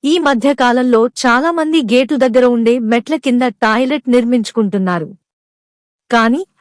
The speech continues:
అది ఇంటికి ఏమాత్రం మంచిది కాదని నిపుణులు సూచిస్తున్నారు. మెట్లకు వేసే రంగులు కూడా ముఖ్యం. వాటికి తెలుపు, లేత గోధుమ రంగు, బూడిద రంగు వేసుకోవడం మంచిది.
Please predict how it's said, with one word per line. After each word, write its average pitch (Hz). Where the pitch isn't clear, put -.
అది 320
ఇంటికి 339
ఏమాత్రం 277
మంచిది 254
కాదని 254
నిపుణులు 285
సూచిస్తున్నారు. 214
మెట్లకు 277
వేసే 262
రంగులు 226
కూడా 254
ముఖ్యం. 202
వాటికి 226
తెలుపు, 208
లేత 285
గోధుమ 294
రంగు, 220
బూడిద 320
రంగు 254
వేసుకోవడం 240
మంచిది. 196